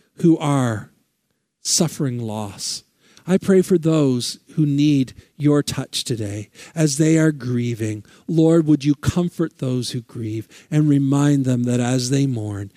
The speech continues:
you mourn alongside with them. Father, today we pray that you would help us to not become so zealous in our passion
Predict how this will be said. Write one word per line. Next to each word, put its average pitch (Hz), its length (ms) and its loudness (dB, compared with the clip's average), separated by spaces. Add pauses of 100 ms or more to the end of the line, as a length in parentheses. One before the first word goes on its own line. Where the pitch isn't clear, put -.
(220)
you 135 160 -2
mourn 117 380 -2
alongside 104 720 -8
with - 180 -20
them. 107 200 -14 (1080)
Father, 170 360 2
today 151 580 0 (640)
we 156 160 2
pray 151 340 2
that 147 160 0
you 156 140 0
would 156 120 2
help - 320 -6
us - 400 -6 (960)
to 196 100 4
not 190 300 2
become 208 380 2
so 202 320 2
zealous 156 920 2 (960)
in 190 160 6
our 160 160 4
passion 135 680 -2